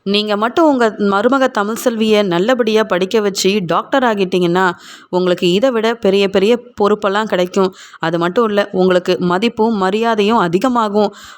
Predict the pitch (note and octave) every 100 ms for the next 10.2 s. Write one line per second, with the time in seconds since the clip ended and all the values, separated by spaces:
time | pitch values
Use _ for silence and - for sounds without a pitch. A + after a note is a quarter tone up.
0 | - F#3+ G3 F#3 F#3+ - F3+ F3+ F#3 -
1 | E3+ A3 B3 G#3+ G3 F3+ F3+ F3+ - -
2 | - F3 F#3+ F#3 G#3 A3 G#3+ F#3+ F3 F3+
3 | F3 F#3 F3 F3 G3+ G3+ F#3+ F#3 F#3 F3+
4 | - - - - F#3+ F#3 F3 F3+ A#3+ B3+
5 | A3+ G#3 A#3+ G3 F#3 F3+ F3 G#3+ A3+ G3
6 | F#3+ G3+ G3 G3 F3 E3 D#3+ G3+ G#3+ F#3
7 | G3 G3 F#3+ E3+ F3 E3 D#3+ G#3 D#3+ D#3
8 | F3 F3 F3 F3 - - _ E3+ E3 F3+
9 | G3+ A#3 F#3 F3+ G#3 G#3+ F#3 F3 F#3 F3+
10 | F3 A#3+